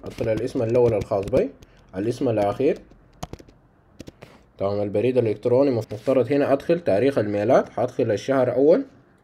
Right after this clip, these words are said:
كده أنا أدخلت البيانات الأساسية، يعني الاسم والبريد الإلكتروني وتاريخ الميلاد. تمام، هنا مفترض أنا أدخل شنو؟ العنوان بتاع السكن. لو متذكرين أو أنت تابعت الفيديو بتاع إنشاء الحساب بتاع،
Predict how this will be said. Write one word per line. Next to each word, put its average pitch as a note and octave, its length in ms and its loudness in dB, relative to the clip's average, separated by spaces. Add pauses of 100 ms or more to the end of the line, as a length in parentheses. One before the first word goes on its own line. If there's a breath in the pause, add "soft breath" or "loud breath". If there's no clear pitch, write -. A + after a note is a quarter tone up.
(140)
كده E3 220 4
أنا E3+ 140 2
أدخلت D#3 340 -2
البيانات A#2 460 -2
الأساسية، G2+ 500 -4
يعني F#2+ 220 -4
الاسم F#3 380 -2
والبريد C3+ 380 0
الإلكتروني C#3 460 -2
وتاريخ C3+ 420 -4
الميلاد. E2+ 380 -6 (480 soft breath)
تمام، G2 200 -6
هنا D3+ 200 0
مفترض D#3+ 420 0
أنا D#3 180 2
أدخل E3 220 -2
شنو؟ D3+ 180 -2
العنوان B2 560 -2
بتاع F#2+ 220 -4
السكن. F#2 320 -10 (600 soft breath)
لو G#2+ 100 0
متذكرين B2+ 960 0 (200)
أو C#3+ 200 4
أنت C#3+ 200 -2
تابعت A#2 440 0
الفيديو A#2 420 -2
بتاع G#2+ 260 -6
إنشاء A2+ 400 -2
الحساب G2+ 560 -2
بتاع، F#2+ 340 -6